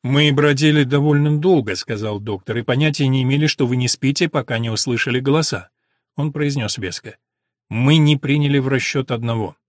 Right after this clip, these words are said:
Все озадаченно поглядели на него, и он объяснил, по-преподавательски загибая пальцы. «Во-первых, мы с Люком явно проснулись раньше вас.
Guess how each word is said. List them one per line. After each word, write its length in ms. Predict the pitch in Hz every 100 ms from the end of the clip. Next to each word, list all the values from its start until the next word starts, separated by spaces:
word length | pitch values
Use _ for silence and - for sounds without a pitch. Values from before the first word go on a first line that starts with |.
| _ _ _ _ _
Все 440 | - - - 170
озадаченно 600 | 151 165 160 143 151 139
поглядели 600 | - 131 131 113 113 110
на 80 | 135
него, 340 | 151 165 180
и 200 | 180 143
он 220 | 135 185 196
объяснил, 680 | 156 143 131 123 131 175 - _
по-преподавательски 1300 | 127 131 - - 143 139 123 107 98 110 151 - 170
загибая 540 | 139 104 95 107 120
пальцы. 440 | 135 175 101 - - _ _ _ _ _ _ _ _ _ _
«Во-первых, 680 | 95 107 113 196 202 170 131
мы 200 | 160 175
с 100 | 147
Люком 440 | 180 202 185 151 131
явно 460 | 131 170 156 143
проснулись 600 | 131 135 - 151 139 123
раньше 380 | 139 131 110 127
вас. 340 | 113 - -